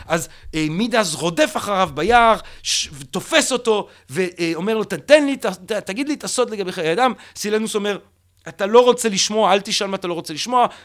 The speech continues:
מידס מתעקש, מוציא את זה ממנו, עד שסילנוס אומר לו, "אתה, למה אתה שואל את מה שאתה לא רוצה לשמוע? אתה בן של מקחיות ובר תמותה כמוך.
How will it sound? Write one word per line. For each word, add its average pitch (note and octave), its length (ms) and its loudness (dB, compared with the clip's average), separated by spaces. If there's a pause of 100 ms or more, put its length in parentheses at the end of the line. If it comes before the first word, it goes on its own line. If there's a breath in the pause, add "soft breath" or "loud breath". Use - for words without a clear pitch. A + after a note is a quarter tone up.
מידס G3+ 380 -2
מתעקש, G#3+ 540 0
מוציא G#3 360 -2
את C4 80 -4
זה B3+ 100 -4
ממנו, A3 360 0 (220 loud breath)
עד - 120 -4
שסילנוס G3+ 540 -6
אומר F#3 220 -2
לו, F3 200 -2 (280 loud breath)
"אתה, B3+ 380 8
למה B3+ 320 4
אתה B3+ 180 0
שואל A#3+ 440 6
את G3 60 0
מה G3+ 160 0
שאתה F#3 280 -2
לא F#3 80 2
רוצה F3 260 -4
לשמוע? E3 420 -2
אתה E3 160 -4
בן E3 480 -4
של F3+ 420 -4
מקחיות F3+ 640 -6
ובר D#3+ 800 -4
תמותה F3 460 -8
כמוך. - 360 -14